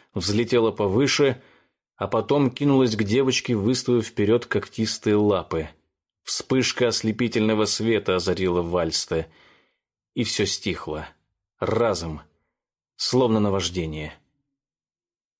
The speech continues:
Повисла звенящая тишина. Тар лежал без сознания.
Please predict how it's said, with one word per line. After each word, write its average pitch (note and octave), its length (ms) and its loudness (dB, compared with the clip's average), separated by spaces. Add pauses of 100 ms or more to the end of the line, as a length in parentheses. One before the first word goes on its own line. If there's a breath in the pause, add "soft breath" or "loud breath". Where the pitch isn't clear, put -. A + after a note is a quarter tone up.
(960)
Повисла G2+ 720 0
звенящая G2+ 800 -2
тишина. E2+ 720 -6 (1040)
Тар A2+ 320 0
лежал G#2+ 400 2
без G2 220 -2
сознания. F#2 840 -2